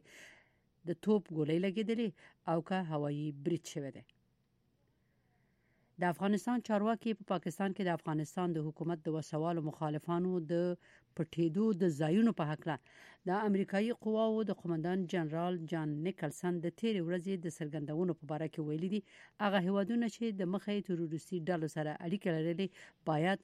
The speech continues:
وروسته له دې د دغه ډول سیاست نه لاس واخلي. د افغانستان د جمهوریت ریاست د ویان مرستیال شاه حسین مرتضوي د امریکا غږ ته وویل چې په م-، د ځینو هیوادونو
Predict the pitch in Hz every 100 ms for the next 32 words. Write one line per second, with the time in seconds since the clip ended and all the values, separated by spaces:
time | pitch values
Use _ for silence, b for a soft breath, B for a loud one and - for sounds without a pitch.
0 | b b b 190 226 - 190 165 180 196
1 | 165 151 185 165 160 185 170 170 151 156
2 | 151 151 151 151 175 151 - 139 - 135
3 | - _ _ _ _ b b b b b
4 | b b b _ _ - 165 165 - 180
5 | 170 208 202 185 196 180 196 202 185 -
6 | 185 196 190 185 196 180 165 190 185 -
7 | 180 170 160 190 175 170 - 151 160 180
8 | 170 160 160 - 160 151 151 - 151 170
9 | 180 - 196 160 190 190 b b b -
10 | 160 156 _ _ _ - 196 165 247 240
11 | 214 226 214 220 226